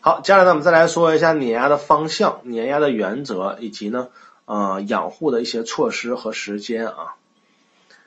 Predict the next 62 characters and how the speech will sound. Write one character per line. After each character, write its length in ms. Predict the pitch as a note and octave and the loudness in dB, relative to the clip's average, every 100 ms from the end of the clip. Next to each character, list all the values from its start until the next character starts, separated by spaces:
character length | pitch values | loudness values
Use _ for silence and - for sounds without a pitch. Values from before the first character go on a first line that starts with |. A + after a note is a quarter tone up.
| _ _ | _ _
那 160 | F#3+ A3 | 2 6
么 160 | G#3 | 6
无 120 | D3 F#3+ | 6 6
论 200 | G#3+ F#3+ | 6 4
是 280 | F3+ F3 | 6 6
路 180 | F#3+ F#3 | 6 2
基 340 | E3 D#3+ F3 D3 | 0 0 0 0
还 220 | - B2 | -2 -2
是 140 | C3+ | -4
基 180 | C3+ D#3 | 0 -2
层 260 | D3+ G#2 B2 | 0 -6 -2
或 200 | - E3 | 2 2
是 140 | D#3 | 2
面 340 | G3 G#3+ C3 | 0 2 0
层， 260 | - F2+ F2+ | -2 -10 -10
一 100 | D#3+ | -8
般 200 | D3 C#3+ | -2 -2
呢 120 | C#3+ G#2 | -2 -2
都 160 | B2+ | -4
是 100 | C3+ | -6
中 140 | C#3 C3+ | -4 -4
间 140 | C3+ | 0
高 100 | C3+ | 2
两 160 | A#2+ D#2 | 2 -2
侧 160 | G2 | -8
低 180 | G2 G2 - | -12 -10 -10
啊。 300 | - - - _ _ _ _ _ _ _ _ _ | -10 -14 -20 _ _ _ _ _ _ _ _ _
那 100 | - | 2
么 100 | G3+ | 4
这 120 | A3 C4 | 8 6
种 100 | F#3 | 8
情 80 | |
况 160 | D3+ D#3 | 6 6
下 140 | F3 | 4
呢， 140 | D#3 B2 | 4 2
都 180 | D#3+ E3 | 2 4
是 160 | E3 | 2
从 360 | - C#3 D#3 D3+ | 0 -4 -4 -4
两 280 | B2 G2+ F#2+ | -4 -4 -4
边 240 | C3+ C3+ | -4 -2
向 260 | C3+ C3 A2+ | -2 -2 -2
中 260 | C3+ C3+ | -4 -4
间 300 | C3+ C3+ C3+ A2+ | -2 -2 -2 -4
来 180 | F#2+ | -6
进 160 | F#2 G#2 | -6 -8
行 80 | G2+ | -8
碾 140 | F2 | -8
压， 180 | F2+ F#2 | -8 -8
不 160 | - C#3 | 0 2
得 80 | |
从 260 | B2+ C3 C3+ | 2 -2 -8
中 180 | C#3 C3+ | -6 -2
间 160 | C3 | -2
向 220 | C3 C#3+ G#2+ | -2 -4 -4
两 160 | C#2+ | -8
侧。 260 | - D#3+ D#3 _ _ _ _ _ _ _ _ _ | -10 -10 -10 _ _ _ _ _ _ _ _ _
从 240 | - G3+ A3 | 2 6 8
两 180 | D3+ | 8
侧 140 | C3+ E3 | 4 0
向 220 | E3+ D#3 | 0 0
中 180 | D#3+ D#3 | 0 0
间 360 | D3+ D3+ D3+ | 2 2 0